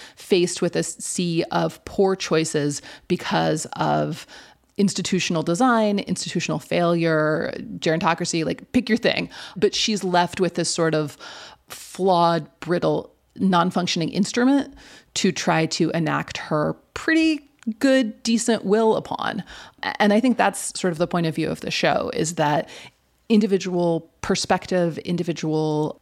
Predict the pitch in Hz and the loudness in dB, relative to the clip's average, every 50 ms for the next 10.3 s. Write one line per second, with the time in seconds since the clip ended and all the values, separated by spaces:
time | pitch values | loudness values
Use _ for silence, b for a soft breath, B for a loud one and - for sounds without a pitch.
0 | _ _ - - 180 180 175 185 - - 190 180 175 165 156 - - 175 165 160 | _ _ -2 0 2 4 4 2 2 0 0 0 0 0 -2 -4 -6 -4 -4 -2
1 | 160 151 156 156 165 170 165 160 165 - 175 165 165 170 165 160 156 160 156 156 | -2 0 0 0 0 0 0 -2 -4 -4 -6 -4 -2 -2 -2 -2 -2 -2 0 0
2 | 160 160 165 175 175 165 156 151 151 147 B B B B B B _ - - 175 | 0 0 0 0 2 2 2 0 0 -2 B B B B B B _ 0 0 2
3 | 160 - - - 165 180 170 - 170 170 170 - 175 170 165 160 160 165 160 - | 2 0 -4 -2 -2 0 0 2 0 0 0 0 0 0 0 0 0 -2 -2 -2
4 | - 151 151 156 151 151 147 151 - B B B B B B B B 156 170 180 | -2 -2 0 0 0 0 -2 -4 -8 B B B B B B B B 0 2 2
5 | 180 151 175 165 165 165 - - 160 170 165 - - - 165 156 165 - - 165 | 2 4 2 2 2 0 -2 -2 -2 -2 -2 -2 -2 -2 -2 -2 -2 -2 -2 0
6 | 160 151 151 151 143 - - 190 143 165 160 151 156 156 - - - - - 175 | 2 2 2 2 0 -2 -4 -4 -2 0 0 2 2 0 0 -2 -4 -2 -2 0
7 | 175 156 156 156 - 165 170 - - - - - - - - 156 160 190 240 262 | 0 0 -2 -2 -2 -2 -2 -2 -2 -4 -6 -4 -4 -2 0 0 2 2 2 2
8 | 269 277 269 B B B B B B _ _ _ - 190 - - - - 165 156 | 2 0 -2 B B B B B B _ _ _ -2 -2 -2 -2 -2 0 2 2
9 | 156 151 143 - - - - B B B B B B 208 208 220 202 190 175 170 | 2 2 0 -2 -4 -6 -6 B B B B B B 4 4 4 4 4 4 4
10 | 165 165 165 - - - | 2 0 -2 -4 -8 -12